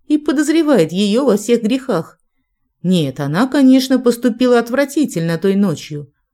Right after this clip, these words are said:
но и Леон не свят в той ситуации. У его друга есть все основания злиться, он не спорит, но злость никого до добра ещё не довела. «Вы бы постарались меньше сердить Леона», посоветовал Тельт принцессе.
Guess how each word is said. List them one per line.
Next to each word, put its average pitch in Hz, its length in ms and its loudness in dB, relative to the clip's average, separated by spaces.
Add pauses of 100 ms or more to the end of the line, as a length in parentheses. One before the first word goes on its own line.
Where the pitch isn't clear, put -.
(100)
но 180 240 4
и 170 120 4
Леон 220 460 2
не 269 80 0
свят 285 380 -2
в - 80 -20
той 185 160 2
ситуации. 165 920 -4 (440)
У 185 80 -2
его 175 280 2
друга 160 480 0
есть 262 380 -4
все 269 180 0
основания 180 600 0
злиться, 185 580 -6 (100)
он 190 220 -2
не 208 80 2
спорит, 220 580 -2 (400)
но 320 200 0
злость 247 400 2
никого 202 400 4
до 240 120 0
добра 170 320 0
ещё 156 300 -4
не 165 100 -2
довела. 156 600 -2 (580)
«Вы 185 280 2
бы 269 120 2
постарались 220 720 2
меньше 196 460 0
сердить 185 480 -4
Леона», 175 680 -2
посоветовал 160 680 0
Тельт 160 360 -6
принцессе. 165 720 -8